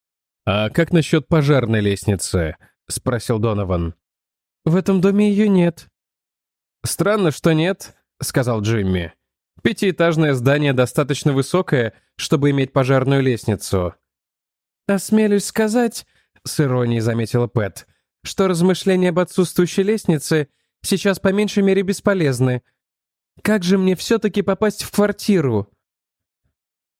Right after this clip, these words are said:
«А нет ли здесь чего-то вроде, м, как бишь его?» сказал Донован.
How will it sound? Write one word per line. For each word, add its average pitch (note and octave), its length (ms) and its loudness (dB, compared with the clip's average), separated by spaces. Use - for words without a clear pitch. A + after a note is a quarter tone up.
«А G#2+ 140 -2
нет C3+ 240 0
ли C#3+ 120 2
здесь B2 440 0
чего-то B2+ 400 2
вроде, G#2+ 580 0
м, F#2+ 580 2
как C3+ 240 0
бишь G2+ 220 -6
его?» F#2+ 460 0
сказал A2 380 -2
Донован. F#2+ 540 -2